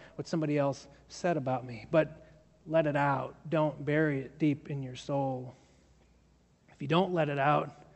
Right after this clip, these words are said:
it'll fester. It turns to bitterness, turns to anger. We begin to feel distressed and trapped, just like the psalmist. So the first thing is to pray. Give it to God. You'll find healing. The psalmist reports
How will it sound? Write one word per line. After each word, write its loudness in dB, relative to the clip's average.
it'll -6
fester. -6
It -20
turns 0
to -12
bitterness, 0
turns 4
to 0
anger. 4
We 2
begin 4
to -2
feel 4
distressed 2
and -4
trapped, 4
just 0
like 6
the -4
psalmist. 4
So 2
the 6
first 0
thing 6
is 4
to -2
pray. 6
Give 6
it 0
to -2
God. 8
You'll 8
find 2
healing. 4
The -2
psalmist 4
reports 4